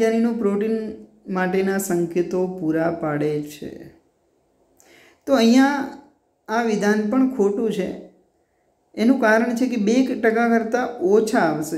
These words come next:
બે ટકા કરતાં ઓછો જે જીનોમ છે એ અથવા તો ઓછા જનીનો છે પ્રોટીન માટે સંકેતો પૂરા પાડે છે. એટલા માટે આ વિધાન પણ વિશિષ્ટ લક્ષણમાં નહીં આવે. એટલે અહીંયા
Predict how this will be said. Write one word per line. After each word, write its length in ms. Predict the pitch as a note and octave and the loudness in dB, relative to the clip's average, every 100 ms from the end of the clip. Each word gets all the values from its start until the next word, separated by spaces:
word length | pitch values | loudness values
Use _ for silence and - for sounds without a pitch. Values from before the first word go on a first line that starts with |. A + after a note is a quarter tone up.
| D#3+ E3+ | -4 -2
બે 100 | G3+ G#3 | 0 0
ટકા 300 | G#3 F#3+ F#3+ | -4 -4 -6
કરતાં 1000 | F#3 E3+ D#3+ - E3 D#3+ E3+ G3+ B3 C4 - - - _ _ _ | -4 -4 -4 -6 -4 -2 -2 -2 -2 -4 -4 -14 -20 _ _ _
ઓછો 400 | F3 G3+ G#3 C#4 D4 | 2 4 4 2 2
જે 140 | C#4+ A#3+ | 2 2
જીનોમ 380 | A3+ A3+ A3+ G#3+ | 2 2 2 0
છે 220 | G#3 F#3+ E3+ E3 F3 G3+ - - - _ _ _ _ _ _ _ _ _ - | 0 0 2 2 0 -2 -6 -10 -20 _ _ _ _ _ _ _ _ _ -2
એ 100 | G#3+ G#3 F#3 | 2 2 2
અથવા 200 | G#3 G#3 | 0 4
તો 60 | G#3 G#3 | 4 4
ઓછા 260 | G#3+ C#4 B3 | 2 0 2
જનીનો 340 | G#3 G3 G3 G3 | 2 0 -2 -2
છે 80 | A3+ A#3 | -2 -2
પ્રોટીન 360 | G3+ F3+ G3 G3 | -2 -2 -2 -2
માટે 220 | F3+ E3 F3 E3+ | -2 0 -2 -2
સંકેતો 440 | D#3+ D#3 D#3+ E3+ E3+ | -4 -4 -4 -4 -4
પૂરા 240 | D#3+ D#3 D#3 | -2 -2 0
પાડે 220 | F3+ G3 G3+ | 0 0 -2
છે. 80 | G3+ F3+ - - - | -2 -4 -8 -12 -10
એટલા 260 | D#3 G3 G3+ | -6 -2 0
માટે 200 | G3+ G#3 G3+ F3 G3 | 0 0 -2 -2 -2
આ 80 | G#3+ | 0
વિધાન 360 | G#3+ G#3 G#3+ G#3+ G#3+ G#3+ | 2 2 2 0 -4 0
પણ 340 | A3+ B3 A#3+ F#3+ | 0 0 -2 -2
વિશિષ્ટ 420 | F#3 G#3+ G#3+ G#3 | -2 -2 -4 -2
લક્ષણમાં 480 | F3+ F3+ G3 F#3 E3+ D#3+ | -4 -4 -8 -4 -2 0
નહીં 200 | D#3 D#3 | 0 -2
આવે. 160 | D3+ - - - _ _ - | -4 -6 -12 -20 _ _ -10
એટલે 220 | F#3+ A3 | 0 2
અહીંયા 300 | A3 A3 | 4 2